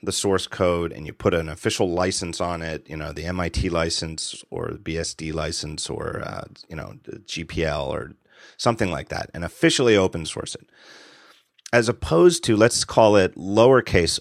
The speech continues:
o open source, where you don't license it. You don't give anybody permission to, to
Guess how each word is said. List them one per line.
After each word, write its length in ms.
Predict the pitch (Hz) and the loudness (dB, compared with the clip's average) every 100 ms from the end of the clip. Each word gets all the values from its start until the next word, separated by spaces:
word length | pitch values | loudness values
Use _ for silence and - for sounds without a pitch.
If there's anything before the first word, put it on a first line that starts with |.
| - | -2
o 320 | 87 80 78 | 0 0 0
open 340 | - 82 - 80 | -2 -4 -4 -8
source, 500 | - 82 80 80 - _ - - _ | -6 -4 -4 -6 -12 _ -20 -20 _
where 120 | 98 | 2
you 100 | 98 | 2
don't 380 | 95 123 139 - | 4 6 6 4
license 500 | 107 113 113 85 - | 4 4 0 -4 -4
it. 140 | 60 | -6
You 80 | - | -4
don't 180 | 101 107 | -4 0
give 160 | 92 | 0
anybody 320 | 98 110 107 95 | 2 2 4 2
permission 680 | - 92 92 - 87 80 - | 0 -2 0 -2 -4 -6 -10
to, 420 | - 80 76 78 _ _ _ - | -4 -2 -4 -8 _ _ _ -6
to 520 | 87 78 76 76 | -4 -2 -4 -10